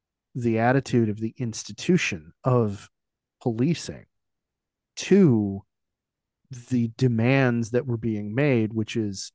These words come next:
you know, stop shooting black people for sport?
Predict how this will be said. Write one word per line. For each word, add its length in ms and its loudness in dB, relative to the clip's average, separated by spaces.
you 80 -4
know, 260 -6
stop 380 -4
shooting 460 0
black 340 -2
people 300 -6
for 180 -16
sport? 520 -10